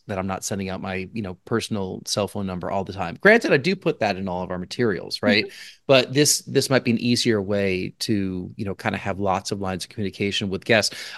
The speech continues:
Speaker 1: I'm guessing that when you're the one initiating that content, that, that contact,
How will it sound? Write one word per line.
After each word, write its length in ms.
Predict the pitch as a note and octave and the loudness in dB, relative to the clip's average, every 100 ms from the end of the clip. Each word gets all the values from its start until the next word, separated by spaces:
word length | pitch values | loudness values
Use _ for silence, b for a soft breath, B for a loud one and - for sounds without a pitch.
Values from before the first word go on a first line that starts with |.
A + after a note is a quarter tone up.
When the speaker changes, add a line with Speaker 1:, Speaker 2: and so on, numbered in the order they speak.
| - | 4
Speaker 1:
I'm 200 | F#3 F3+ | 6 8
guessing 380 | D3 D#3+ F3 C#3 | 8 8 6 6
that 160 | G#2 | 6
when 180 | A2+ A#2 | 6 6
you're 200 | G#2+ D3 | 8 8
the 80 | D3+ | 8
one 160 | C#3+ A2 | 6 4
initiating 920 | F#2+ A#2 - C3+ C#3+ D#3+ F3 G#3 G3+ _ _ _ | 4 2 2 4 6 6 2 -2 -6 _ _ _
that 220 | A#2 - | 4 4
content, 640 | - G2+ G#2+ C#3+ D#3+ F3 B2+ | 0 2 2 2 2 2 6
that, 220 | B2 C3 | 6 6
that 160 | A#2 | 2
contact, 680 | - G#2+ A#2+ - D#3+ F#3+ | 2 0 2 4 2 2